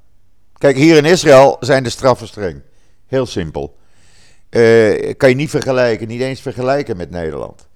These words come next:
Hier zijn, eh, ik geef een voorbeeld. Er is woensdag een voormalige minister veroordeeld van, eh, eh, die heel veel goed werk heeft gedaan.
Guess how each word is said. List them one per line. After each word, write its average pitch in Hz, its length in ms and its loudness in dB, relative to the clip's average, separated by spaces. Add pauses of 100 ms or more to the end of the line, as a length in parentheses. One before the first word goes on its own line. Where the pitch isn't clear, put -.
(360)
Hier 127 340 -4
zijn, 117 240 -2 (100)
eh, 120 120 -4
ik 113 280 -10
geef 139 260 -2
een 123 80 -8
voorbeeld. 113 500 -4
Er 101 60 -14
is 104 120 -10
woensdag 127 560 -10
een 107 180 -12
voormalige 113 500 -8
minister 120 420 -4
veroordeeld 113 600 -6 (580)
van, 92 640 -2 (100)
eh, 87 680 -6 (100)
eh, 101 100 -12
die 92 240 -6
heel 160 200 6
veel 131 260 4
goed 110 260 -6
werk 120 260 -4
heeft 117 220 -4
gedaan. 110 420 -12